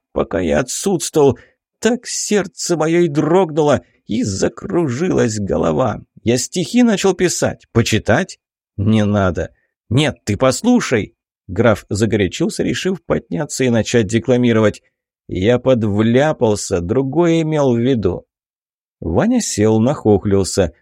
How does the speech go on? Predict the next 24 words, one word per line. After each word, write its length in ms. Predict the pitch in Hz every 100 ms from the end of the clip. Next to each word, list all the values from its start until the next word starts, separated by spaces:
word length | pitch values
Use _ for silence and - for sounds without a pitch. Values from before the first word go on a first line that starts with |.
| _
молча 460 | - 80 135 208 220
стал 260 | - 147 160
наливать 480 | 98 95 90 82
водку 460 | 87 92 104 - 101
по 160 | 101 95
фужерчикам. 840 | 113 117 92 73 - - 90 78 _ _ _ _ _ _
«Может, 520 | - 85 92 107 117 -
сказать, 400 | - 104 113 104
чтоб 340 | - 113 107
стаканы 640 | - - 104 107 120 131
принесли?» — 680 | 123 127 131 143 98 85 - -
с 180 | - -
надеждой 600 | 110 90 98 90 90 95
в 60 | 87
голосе 380 | 98 92 85 101
спросил 480 | - 101 90 104
он. 240 | 101 90 - _ _ _ _ _ _ _
«Нет, 580 | 90 104 131 165 160 120
не 140 | 117
надо 300 | 147 160 127
стаканов», — 640 | 104 - 123 131 143 95 80 -
закачал 640 | 107 98 104 110 110 139 113
головой 420 | 101 107 110 104
Билый. 480 | 101 113 98 87